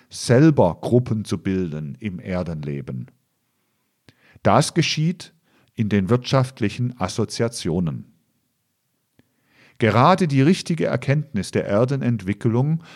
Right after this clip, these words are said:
und der geistigen Entwicklung des Menschen und des Zusammenhanges beider zeigt, wie das, was wir Dreigliederung nennen, durchaus nicht etwa bloß ein politisches Programm ist,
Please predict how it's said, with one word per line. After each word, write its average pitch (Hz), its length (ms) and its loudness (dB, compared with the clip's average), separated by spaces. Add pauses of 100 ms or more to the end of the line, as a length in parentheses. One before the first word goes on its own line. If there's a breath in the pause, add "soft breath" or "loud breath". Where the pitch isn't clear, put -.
(100)
und 117 300 0
der 101 100 4
geistigen 107 680 2
Entwicklung 90 760 -4
des 87 220 -6
Menschen 98 600 -4 (500 soft breath)
und 135 300 0
des 131 160 2
Zusammenhanges 120 880 2
beider 87 640 -2
zeigt, 101 720 -4 (680 soft breath)
wie 101 140 0
das, 143 400 2
was 131 200 2
wir 120 120 4
Dreigliederung 113 960 2
nennen, 120 480 2 (300 loud breath)
durchaus 135 680 4
nicht 127 360 2
etwa 127 360 2
bloß 127 560 2
ein 104 260 -2
politisches 127 640 0
Programm 123 520 -2
ist, - 500 -8